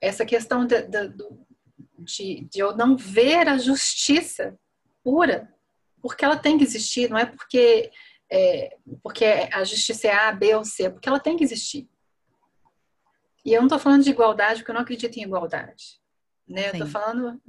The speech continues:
Speaker 1: é, nesse contexto. Então, quando tem manipulação, tem mentira, tem todo um jogo, né? É,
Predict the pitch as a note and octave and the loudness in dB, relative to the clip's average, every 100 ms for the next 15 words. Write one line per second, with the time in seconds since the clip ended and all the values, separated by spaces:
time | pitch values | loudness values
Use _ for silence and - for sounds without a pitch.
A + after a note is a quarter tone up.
0 | F#3 - - - - _ - A3 - - | -20 -16 -18 -20 -20 _ -2 -2 -2 -8
1 | A#3+ G#3+ D#3+ - - C4+ C4+ D4+ F4 E4 | -8 -6 -10 -12 -6 -2 0 -2 -2 -8
2 | - A3 F#3+ G3 C4 B3+ D4 C#4+ - G#3+ | -8 -8 -6 -4 -6 -4 -6 -6 -6 -8
3 | F3+ F3+ G3+ C4+ - - B3 G#3 F#3+ - | -8 -14 -8 -8 -8 -8 -6 -6 -8 -12
4 | _ _ _ _ _ _ A3 A3 C4+ C#4 | _ _ _ _ _ _ -10 -4 -2 2
5 | D4+ C#4 G#3+ G#3+ B3 C4 B3 F#3 - - | 2 2 0 2 2 2 -2 -6 -12 -10
6 | C4+ - _ C#4 F3 F#3+ G#3 F#3 F#3 F#3+ | -12 -16 _ -18 -14 -10 -10 -12 -18 -14
7 | F3+ F3 E3 | -12 -12 -14